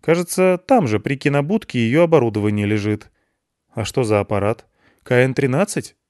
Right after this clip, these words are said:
заинтересовался Андрей. «Откуда мне знать? Железный такой ящик на треноге, динамик в чемодане, усилитель,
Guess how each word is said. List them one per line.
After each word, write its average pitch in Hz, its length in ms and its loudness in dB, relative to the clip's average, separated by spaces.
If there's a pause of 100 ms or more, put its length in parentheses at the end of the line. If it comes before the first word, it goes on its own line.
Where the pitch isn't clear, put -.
заинтересовался 92 880 -6
Андрей. 90 440 -6 (880)
«Откуда 175 420 0
мне 147 180 2
знать? 147 460 -4 (160)
Железный 170 480 2
такой 135 300 0
ящик 117 340 0
на 143 80 -4
треноге, 104 560 -2 (400)
динамик 123 440 -2
в - 40 -18
чемодане, 123 640 -2
усилитель, 123 720 0